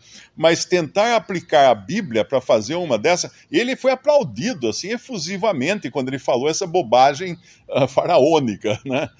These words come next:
De, de que todos os, todos os que, que torturam alguém estão torturando o corpo de Cristo. Ora, ele nem acredita no corpo de Cristo, o que ele vai falar um negócio desse?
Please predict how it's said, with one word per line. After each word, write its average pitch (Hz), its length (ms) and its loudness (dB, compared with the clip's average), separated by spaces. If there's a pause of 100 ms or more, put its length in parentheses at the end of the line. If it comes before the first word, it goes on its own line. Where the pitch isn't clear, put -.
(240)
De, 123 240 2
de 123 160 -6
que 147 220 -4
todos 156 640 2
os, - 440 -6 (200)
todos 170 400 0
os 143 120 -10
que, 127 560 -4 (300)
que 120 340 -2 (240)
torturam 151 520 0
alguém 143 400 2
estão 185 260 -2
torturando 170 920 2 (200)
o - 120 -2
corpo 147 400 -2
de 123 100 -4
Cristo. 120 460 -6
Ora, 226 160 -2
ele 262 80 -6
nem 370 180 -10
acredita 233 560 -8
no 160 100 -8
corpo 147 280 -10
de 120 100 -6
Cristo, 208 300 -10
o - 20 -20
que 185 80 -12
ele 214 120 -8
vai 180 100 -4
falar 131 240 -4
um 120 40 -6
negócio 104 280 -4
desse? 92 240 -8